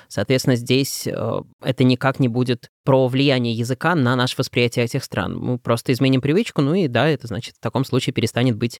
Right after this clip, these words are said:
политическим маркером. Просто мы с детства будем слышать всё больше слова «Беларусь» или «Молдова», и это перестанет как-то восприниматься как непривычное,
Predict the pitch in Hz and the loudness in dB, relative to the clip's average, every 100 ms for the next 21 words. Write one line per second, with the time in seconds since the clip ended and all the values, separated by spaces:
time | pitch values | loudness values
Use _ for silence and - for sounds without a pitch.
0 | - 120 113 123 - 107 95 95 - 104 | -2 0 2 0 0 0 0 -2 -6 -8
1 | - - 127 131 101 113 113 110 104 - | -6 -8 -4 -2 0 0 0 0 -4 -4
2 | 110 - - 120 123 110 - 127 123 - | -10 -10 -8 -2 2 2 2 0 0 -8
3 | - - 127 113 117 - - 117 110 104 | -18 -4 0 4 2 0 -2 -2 0 -2
4 | - _ 123 - 131 78 - 123 120 165 | -6 _ -20 -20 -18 -18 -6 -2 2 2
5 | 226 - _ _ - - - 117 104 101 | 0 -6 _ _ -20 -20 -6 -4 -2 -2
6 | 101 117 139 214 180 139 - 139 170 196 | 0 2 4 2 2 0 -2 -6 -6 -4
7 | 175 139 127 117 - 117 - _ 151 135 | -6 -6 -10 -14 -10 -8 -8 _ 2 2
8 | - 139 147 117 - 123 - 117 110 120 | 2 0 0 -4 -4 -6 -4 -2 0 0
9 | - - 131 117 113 127 - 123 95 | -4 -4 -2 0 2 0 -2 -2 -2